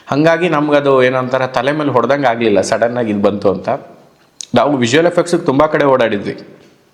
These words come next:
ಆ, ದೊಡ್ಡ ದೊಡ್ಡ ಸ್ಟುಡಿಯೋಗಳಿಗೆಲ್ಲ ಹೋಗಿದ್ವಿ. ಅವ್ರು ಕೊಟ್ಟಂಥ ಬಜೆಟ್ ರೇಂಜು ಹದಿನಾಲ್ಕು ಲಕ್ಷ, ಹನ್ನೆರಡು ಲಕ್ಷ, ಆರು ಲಕ್ಷ, ಏಳು ಲಕ್ಷ ಅಂತೆಲ್ಲ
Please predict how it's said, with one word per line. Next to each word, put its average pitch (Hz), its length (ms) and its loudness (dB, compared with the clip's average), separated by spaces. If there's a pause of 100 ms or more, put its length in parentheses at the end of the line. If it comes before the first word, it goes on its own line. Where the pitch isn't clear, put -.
(420)
ಆ, 120 40 0 (840)
ದೊಡ್ಡ 113 160 0
ದೊಡ್ಡ 135 140 0
ಸ್ಟುಡಿಯೋಗಳಿಗೆಲ್ಲ 127 580 0
ಹೋಗಿದ್ವಿ. 113 340 0
ಅವ್ರು 110 180 2
ಕೊಟ್ಟಂಥ 117 360 -2
ಬಜೆಟ್ 110 440 0
ರೇಂಜು 110 340 -2
ಹದಿನಾಲ್ಕು 113 400 -2
ಲಕ್ಷ, 107 220 -4
ಹನ್ನೆರಡು 110 400 -2
ಲಕ್ಷ, 107 220 0
ಆರು 110 280 2
ಲಕ್ಷ, 107 180 -4
ಏಳು 107 100 2
ಲಕ್ಷ 113 280 2
ಅಂತೆಲ್ಲ 110 340 -2